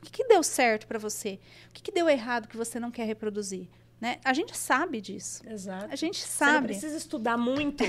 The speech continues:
Speaker 1: <laughs>
Speaker 2: pra descobrir o que que você não gosta.
Speaker 1: É.
Speaker 2: O que que você, "N-, isso aqui não foi legal. Fizeram comigo e eu não gostei.
Speaker 1: É.
Speaker 2: Não vou fazer." "Ah, mas é super simples. É só eu não, eu querer não fazer." Não, não é.
Speaker 1: Não é.
Speaker 2: Você vai exigir um, um gasto de energia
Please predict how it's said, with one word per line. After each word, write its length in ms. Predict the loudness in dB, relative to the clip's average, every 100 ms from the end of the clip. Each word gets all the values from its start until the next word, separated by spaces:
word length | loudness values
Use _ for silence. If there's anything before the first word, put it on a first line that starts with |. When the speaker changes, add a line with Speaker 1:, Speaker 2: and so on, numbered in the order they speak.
| -2
Speaker 1:
<laughs> 120 | -6 0
Speaker 2:
pra 160 | 2
descobrir 520 | 2 -2 -4 -4 -2
o 60 | -2
que 120 | -4
que 80 | -4
você 120 | -2
não 100 | 0
gosta. 420 | 2 2 0 -6
Speaker 1:
É. 260 | -4 -2 -2
Speaker 2:
O 60 | -4
que 160 | -6
que 100 | -6
você, 160 | -8 -8 -8
"N-, 220 | -8 -6 -8
isso 180 | -6
aqui 160 | -6 -4
não 140 | -4
foi 160 | -4 -4
legal. 540 | -4 -2 0 -2 -4 -14 -20 -16
Fizeram 400 | -8 -2 -2 -2
comigo 320 | -4 -4 -4
e 20 |
eu 60 | -4
não 80 | -4
gostei. 420 | -6 -6 -8 -8 -12
Speaker 1:
É. 220 | -10 -8 -10 -12
Speaker 2:
Não 160 | -6 -6
vou 100 | -6
fazer." 380 | -8 -6 -6 -6 -16 _ _ -20 -20 -10
"Ah, 320 | -2 4 4 4
mas 180 | 2 2
é 60 |
super 340 | 2 0 0 0
simples. 380 | 0 -4 -2 0
É 80 |
só 200 | 2 4
eu 120 | 4 4
não, 160 | 0 -2
eu 80 | -4
querer 260 | -2 -2 -2
não 140 | -2 -4
fazer." 320 | -2 0 0
Não, 280 | 0 0 0
não 220 | 0 0
é. 140 | 0
Speaker 1:
Não 180 | 0 -4
é. 320 | -4 -6 -8 -6
Speaker 2:
Você 420 | -4 -2 -2 -2
vai 160 | 2 2
exigir 600 | 2 -2 -2 0 -2 -4 -8
um, 200 | -6 -6
um 140 | -6 -2
gasto 460 | 0 0 0 -4 -4
de 80 |
energia 760 | -2 -2 -2 -4 -4 -2 -2 -4